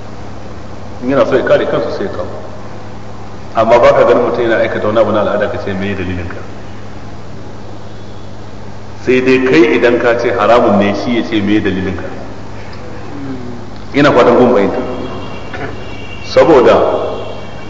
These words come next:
abubuwa na al'adu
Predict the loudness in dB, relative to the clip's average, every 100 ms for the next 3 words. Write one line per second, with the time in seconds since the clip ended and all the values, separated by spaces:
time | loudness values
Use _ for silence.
0 | -10 -10 -10 -10 -10 -10 -10 -10 -10 -10
1 | -2 2 6 6 8 8 10 8 6 4
2 | 0 -2 -6 -8 -8 -4 0 6 8 8
3 | 8 4 2 4 4 4 4 4 4 2
4 | 0